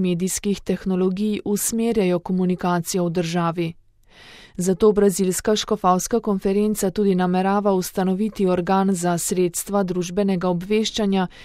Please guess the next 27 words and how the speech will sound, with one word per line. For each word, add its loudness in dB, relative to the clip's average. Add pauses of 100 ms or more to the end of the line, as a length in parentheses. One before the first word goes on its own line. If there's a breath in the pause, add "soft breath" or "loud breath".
(180 loud breath)
ki -2
bi 2
koordiniral 2
in 0
med -2
seboj 2
povezoval 2
različne 0
katoliške 0
medije 2
v 2
Braziliji. 0 (800 loud breath)
Kot 0
je 8
za 2
vatikanski 0
časopis -2
L'Osservatore 2
Romano 2
zatrdil 0
predsednik -2
odbora 0
za -2
medije 0
pri -4
škofovski -4
konferenci, -2